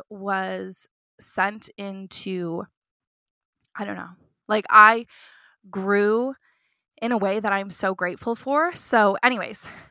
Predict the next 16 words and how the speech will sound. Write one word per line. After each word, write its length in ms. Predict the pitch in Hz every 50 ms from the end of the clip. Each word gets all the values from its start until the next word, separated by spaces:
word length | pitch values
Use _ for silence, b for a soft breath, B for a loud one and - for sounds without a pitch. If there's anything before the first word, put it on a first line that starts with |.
| B _ _ -
that 260 | 196 180 220 240 262
being 180 | 311 294 294
said, 340 | 294 - - 226 208 202 196 - _ _
the 120 | 190 196
people 320 | 196 - - 233 214 247 254
that 120 | 262 254
I 80 | 262 262
connected 540 | - - - 214 190 165 - - - - -
with 220 | 233 262 285 285 - B B B B B B B B B B B B B
were 640 | - 202 196 208 220 220 220 214 208 208 208 208 - - _ _ _ -
like-minded, 1080 | 202 202 208 214 220 247 - - 240 220 196 190 190 202 214 233 240 254 277 294 - - 247 -
but 120 | - 233 226 -
also 420 | 208 208 220 - - - 247 269
just 380 | 269 247 262 262 - - - - - _ _ _
free 800 | - - - - - - 196 202 208 214 214 220 233 247 254 - -
and 320 | 208 202 202 196 190 196